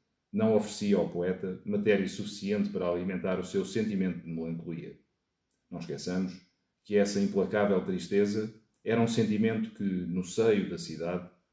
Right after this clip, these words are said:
só veio a atingir aqueles que lá viveram depois da derrota. Na sua narrativa de viagem, Nerval, retomando as palavras do seu célebre poema,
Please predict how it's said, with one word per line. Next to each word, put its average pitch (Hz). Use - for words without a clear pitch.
só 123
veio 101
a 85
atingir 92
aqueles 101
que -
lá 87
viveram 92
depois 92
da 85
derrota. 78
Na 110
sua 123
narrativa 110
de 82
viagem, 98
Nerval, 90
retomando 92
as 76
palavras 87
do -
seu 87
célebre 90
poema, 95